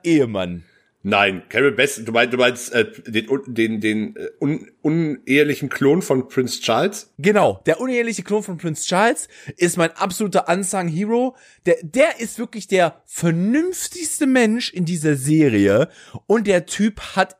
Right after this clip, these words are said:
Speaker 1: auf seinem Hochzeitsfoto einen Collar um, wo Carol Baskin ihn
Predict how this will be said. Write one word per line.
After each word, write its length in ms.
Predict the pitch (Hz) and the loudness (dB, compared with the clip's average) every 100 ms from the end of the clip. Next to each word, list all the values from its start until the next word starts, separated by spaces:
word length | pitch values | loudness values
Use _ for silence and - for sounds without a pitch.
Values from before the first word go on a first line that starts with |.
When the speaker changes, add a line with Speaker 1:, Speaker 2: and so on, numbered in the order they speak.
| - | -2
Speaker 1:
auf 160 | 147 | -2
seinem 300 | - 135 120 | -2 -4 -2
Hochzeitsfoto 1120 | 185 208 - 147 - - 117 120 131 135 185 - - - - | -4 -4 -2 -2 -2 -8 -4 -2 -2 -2 -2 -6 -20 -20 -6
einen 320 | 139 139 139 - | 2 2 2 -4
Collar 440 | 196 220 202 120 | -2 2 2 2
um, 400 | 113 120 165 180 _ | 0 -2 -4 -6 _
wo 160 | 143 147 131 123 - | 0 2 2 -6 -10
Carol 300 | - 196 196 | -4 0 0
Baskin 420 | 175 190 - 180 175 | 0 -4 -2 -6 -4
ihn 220 | 170 | -8